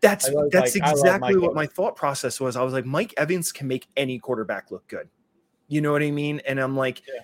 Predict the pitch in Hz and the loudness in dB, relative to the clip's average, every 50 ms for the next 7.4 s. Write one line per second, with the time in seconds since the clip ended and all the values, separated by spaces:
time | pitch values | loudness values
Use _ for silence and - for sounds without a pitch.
0 | _ - 147 165 156 156 151 - - 147 151 143 131 - - 151 147 - - 131 | _ -4 0 0 2 2 0 0 0 2 2 2 0 -2 -2 -2 -2 0 0 0
1 | 165 151 131 202 233 233 - 135 160 220 - - 123 120 113 - - 135 131 131 | 0 2 4 6 6 6 6 6 6 4 4 4 0 -2 -6 -6 -2 0 0 0
2 | 131 - 135 139 135 - 147 139 - - 143 135 - 139 139 139 131 - 123 117 | 0 0 0 0 0 -2 -6 -6 -6 -6 -6 -6 -6 -8 -8 -8 -4 -2 -4 -4
3 | - - _ _ _ _ - 123 117 110 107 - - 170 262 - - - - 143 | -4 -8 _ _ _ _ -2 0 0 0 0 0 0 0 0 0 -2 -6 -4 0
4 | 151 160 170 156 - - - _ _ _ - 120 - - - - - _ _ _ | 2 2 2 0 -4 -10 -16 _ _ _ -8 -8 -8 -8 -12 -14 -18 _ _ _
5 | _ _ _ _ _ _ _ _ _ _ _ _ _ _ _ 143 139 - 113 104 | _ _ _ _ _ _ _ _ _ _ _ _ _ _ _ -6 -4 -4 -6 -8
6 | 107 127 139 139 - _ - 151 - - - 139 120 104 104 95 92 - - 113 | -6 -6 -6 -6 -6 _ 2 2 4 4 4 2 -2 -2 -6 -10 -10 -8 -8 -8
7 | 101 92 82 95 92 87 90 | -8 -8 -10 -12 -12 -12 -14